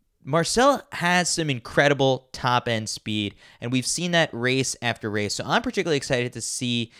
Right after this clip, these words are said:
him when he runs his first two hundred since two thousand eighteen, actually very soon. He posted about it on Instagram this week, and he showed that last year was no fluke when he ran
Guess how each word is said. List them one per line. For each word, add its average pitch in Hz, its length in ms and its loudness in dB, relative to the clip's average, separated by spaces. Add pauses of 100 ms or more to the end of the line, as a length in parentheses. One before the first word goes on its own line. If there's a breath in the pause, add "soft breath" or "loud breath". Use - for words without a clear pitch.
(180 loud breath)
him 120 260 -2
when 113 120 -4
he 113 100 -6
runs 120 260 -2
his 113 140 -8
first 123 340 -2
two 143 120 0
hundred 117 440 -2
since - 320 -8
two 143 140 -4
thousand 120 320 0
eighteen, 107 440 -8
actually - 260 -8
very 120 440 0
soon. 117 240 -6
He 107 80 -6
posted 127 360 -2
about 110 220 2
it 107 140 -6
on 107 140 -6
Instagram - 560 -4 (100)
this - 240 -4
week, 113 300 -2 (360 loud breath)
and 147 140 -2
he 151 80 0
showed 240 400 4 (100)
that 165 220 4
last 160 460 2
year 147 160 2
was 131 200 0
no 131 160 0
fluke 135 380 -2
when 131 120 -2
he 123 100 -4
ran 127 340 0